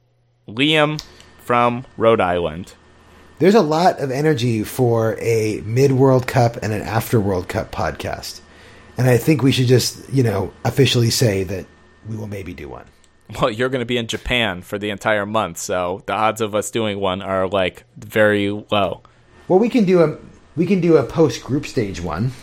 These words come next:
Speaker 2: before I leave.
Speaker 1: Yeah.
Speaker 2: And then, um, you know, you know,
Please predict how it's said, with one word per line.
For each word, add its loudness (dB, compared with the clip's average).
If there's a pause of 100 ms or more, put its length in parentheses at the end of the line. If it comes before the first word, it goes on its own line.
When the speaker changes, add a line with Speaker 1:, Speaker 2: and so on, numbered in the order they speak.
(260)
Speaker 2:
before 2
I 2
leave. -2 (1160)
Speaker 1:
Yeah. 0
Speaker 2:
And 2
then, 0 (220)
um, -4 (120)
you 2
know, 0 (140)
you 2
know, 0